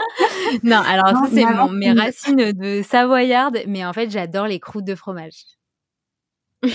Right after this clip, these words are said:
Speaker 2: Ah ! Ah ouais, de
Speaker 1: Alors,
Speaker 2: tous les fromages.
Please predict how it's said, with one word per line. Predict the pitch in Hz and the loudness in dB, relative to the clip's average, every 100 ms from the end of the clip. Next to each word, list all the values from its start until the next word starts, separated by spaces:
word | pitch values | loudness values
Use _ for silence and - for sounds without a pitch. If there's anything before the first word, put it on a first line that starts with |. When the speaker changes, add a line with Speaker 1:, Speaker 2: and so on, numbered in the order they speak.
| - | -2
Speaker 2:
Ah ! | 302 415 415 392 330 247 | 0 2 2 2 4 2
Ah | 202 - _ _ _ 320 - | 2 -2 _ _ _ -10 -4
ouais, | 480 403 392 339 254 208 226 | -4 -4 -6 -6 -10 0 2
de | 226 | 4
Speaker 1:
Alors, | 220 202 | 2 2
Speaker 2:
tous | 185 | 0
les | 240 | -2
fromages. | - 254 254 254 | -2 0 2 0